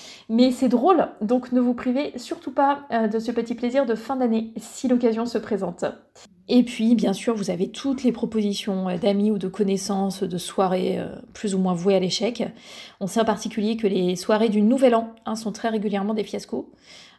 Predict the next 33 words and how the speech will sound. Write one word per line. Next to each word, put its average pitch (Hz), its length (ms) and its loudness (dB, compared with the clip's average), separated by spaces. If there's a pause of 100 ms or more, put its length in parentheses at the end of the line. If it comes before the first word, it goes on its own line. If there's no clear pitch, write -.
Euh, 185 200 2
si 185 180 -2
jamais 220 240 2
c'est 233 120 -4
votre 208 180 -2
cas, 208 260 2
euh, 185 180 2
tirez 196 280 -4
des 196 160 2
apprentissages 196 560 -2
des 190 160 -2
années 185 140 0
précédentes 196 520 -6
et, - 560 -6
et - 20 -10
ne 180 120 -4
retombez 196 400 2
pas 214 180 2
dans 190 140 0
les 175 120 -2
mêmes 185 400 0
invitations 196 460 -2
à 202 60 0
la 196 80 0
noix 185 240 -2
qui 196 260 -8
vont 180 160 -6
vous 170 180 -6
épuiser 180 300 -4
pour 190 140 -6
rien 180 120 -4
du 170 120 -8
tout. - 180 -12